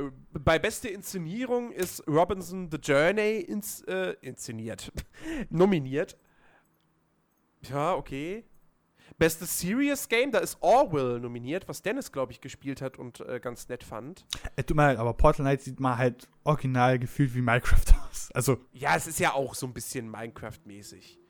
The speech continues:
Speaker 2: Also, äh,
Speaker 1: Ähm.
Speaker 2: man könnte fast sogar behaupten, die haben Minecraft mit dem f-, geplanten Yoga Venture und noch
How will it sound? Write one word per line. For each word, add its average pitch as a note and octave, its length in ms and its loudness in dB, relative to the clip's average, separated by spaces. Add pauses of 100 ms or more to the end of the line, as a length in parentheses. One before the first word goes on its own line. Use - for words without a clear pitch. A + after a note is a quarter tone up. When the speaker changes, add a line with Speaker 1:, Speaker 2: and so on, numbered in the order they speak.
Speaker 2:
Also, D#3+ 180 4
äh, - 300 -10
Speaker 1:
Ähm. A#2 720 -4
Speaker 2:
man C#3 120 -2
könnte - 180 2
fast - 360 0
sogar D3+ 180 6
behaupten, D#3+ 580 2 (140)
die C#3 180 -2
haben D3+ 220 2
Minecraft F#3+ 560 6
mit D#3 180 0 (220)
dem C#3 360 8
f-, - 260 -12
geplanten E3+ 600 6
Yoga D#3 600 8 (480)
Venture G3 760 4 (100)
und D3+ 260 4
noch D3+ 340 4